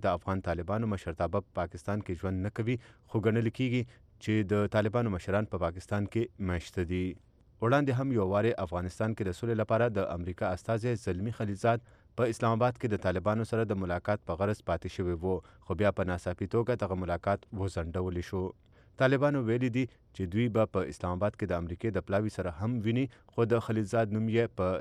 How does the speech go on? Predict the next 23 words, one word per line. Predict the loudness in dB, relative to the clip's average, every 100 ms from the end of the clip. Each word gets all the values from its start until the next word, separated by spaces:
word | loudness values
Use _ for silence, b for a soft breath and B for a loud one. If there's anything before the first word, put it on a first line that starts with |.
| -2
ځانګړې | -2 0 0 0 0
توګه | 0 0 0 0
نه | 0
دی | -2 -4
ذکر | -4 -4 -2
کړی. | -2 -2 -4 -14 -20 _ _
د | 2 4 4
امریکې | 4 2 0 0
سټیټ | 0 0
ډپارټمنټ | 0 0 0 -2 0
ویلي | 0 0
دي | -2 -2
چې | -2
دوی | 0 0
ته | 0 0
د | -4
اسلام | -2 -2 2
آباد | 0 0 -6 -4
د | -4 -2
خبرو | -2 2 2
اترو | 0 -4 -4 2 2 2 b b -4
کومه | 0 2 2
رسمي | 0 -2 -2